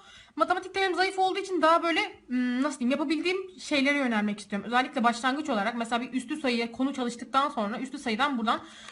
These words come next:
çözmem gerekiyor. Köklü sayıdan konu çalıştıktan sonra buradan çözmem gerekiyor. Neden? Çünkü buradaki konular, bu turdaki testler biraz daha kolay. Diğer kaynaklara göre mesela bir yedi iklime göre ya da bir, e, benim hocama göre ya da bir pegeme göre bu, bu, buradaki sorular biraz daha kolay diyebilirim sizlere.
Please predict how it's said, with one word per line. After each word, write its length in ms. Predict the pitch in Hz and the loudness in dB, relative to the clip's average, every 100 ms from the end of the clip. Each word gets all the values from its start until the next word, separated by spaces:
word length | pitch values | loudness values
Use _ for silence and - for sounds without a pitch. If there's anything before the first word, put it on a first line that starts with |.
| - | -10
çözmem 400 | - 330 311 349 | 2 4 6 4
gerekiyor. 380 | 285 220 214 208 | 4 0 0 -4
Köklü 380 | 269 277 302 294 | -2 -4 -4 -6
sayıdan 380 | 294 262 311 311 | -2 2 0 0
konu 180 | 294 277 | -2 0
çalıştıktan 400 | 262 - - 254 | -2 -2 2 2
sonra 300 | 220 247 277 | 2 -2 0
buradan 220 | 277 320 | 2 2
çözmem 360 | 311 320 339 | 2 2 2
gerekiyor. 320 | 262 220 214 262 | 2 -2 -2 2
Neden? 220 | 339 381 | 2 2
Çünkü 220 | 370 339 | -2 -4
buradaki 400 | 311 320 349 - - _ _ _ | -4 -4 -6 -12 -20 _ _ _
konular, 380 | - 294 302 427 - - | -4 0 4 4 2 -12
bu 80 | 294 | -6
turdaki 280 | 311 285 - | -4 -4 -6
testler 420 | 269 262 381 381 | -4 0 2 2
biraz 260 | 269 247 214 | 2 2 2
daha 340 | 220 220 220 | 0 0 -4
kolay. 240 | 196 165 135 - - - | -10 -8 -10 -16 -20 -4
Diğer 220 | 294 320 | 2 2
kaynaklara 440 | 320 311 311 311 320 | 2 0 0 2 0
göre 120 | 240 | 2
mesela 360 | 220 220 208 202 - - | 0 0 -2 -4 -8 -6
bir 60 | 254 | 0
yedi 220 | 277 262 | 2 4
iklime 300 | 311 311 233 | 0 0 -2
göre 240 | 190 180 185 | 0 -2 -4
ya 160 | 202 | -4
da 120 | 214 | -4
bir, 240 | 226 254 - - - - | -4 -6 -10 -20 -18 -2
e, 280 | 220 214 202 | 2 2 2
benim 180 | 254 302 | 2 2
hocama 260 | 226 202 | 2 0
göre 160 | 185 190 | -2 -2
ya 80 | 208 | -2
da 80 | 220 | -2
bir 140 | 220 | -2
pegeme 360 | 254 254 285 214 | 0 4 4 4
göre 380 | 196 247 339 - _ _ | 0 0 -2 -10 _ _
bu, 320 | 240 302 220 | -4 -2 -2
bu, 280 | 277 359 320 330 | 0 0 -2 -4
buradaki 280 | 359 392 | -2 -2
sorular 380 | - 294 330 370 | 0 2 4 4
biraz 220 | 285 294 | 4 2
daha 160 | 294 330 | 4 2
kolay 320 | 294 294 285 | 2 2 2
diyebilirim 380 | 262 262 262 220 | 0 0 2 0
sizlere. 440 | 220 202 208 302 | -2 -2 0 2